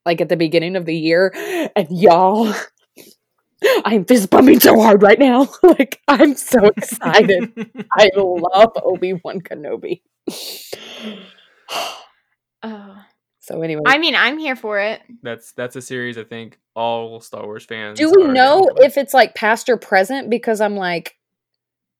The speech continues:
Speaker 1: you, like, I don't know, I guess Ewan McGregor kind of looks the same. Like, you could maybe with the right makeup do, like, a,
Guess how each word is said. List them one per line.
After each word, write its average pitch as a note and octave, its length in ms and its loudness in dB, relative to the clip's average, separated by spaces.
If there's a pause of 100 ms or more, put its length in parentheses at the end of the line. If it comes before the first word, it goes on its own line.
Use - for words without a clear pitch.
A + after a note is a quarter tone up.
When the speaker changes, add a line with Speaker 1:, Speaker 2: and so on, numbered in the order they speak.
(100)
Speaker 1:
you, G3 160 -4 (180)
like, F3+ 280 -6 (120)
I A#4+ 140 -4
don't C4 100 -2
know, G3+ 100 0
I D4+ 120 0
guess D#4+ 200 -2
Ewan C#4 180 -4
McGregor A3 440 -2
kind E3+ 280 -6
of A3 100 -4
looks A#3 220 -6
the B3 80 -8
same. A#3+ 280 -6
Like, F3+ 220 -6
you G3 100 -8
could E3+ 360 -6 (180)
maybe F#3+ 480 -2
with A3+ 160 2
the G3+ 100 0
right G#3 200 4
makeup G#3 520 -2
do, G3 180 -2
like, E3+ 260 -2
a, D#3 500 -2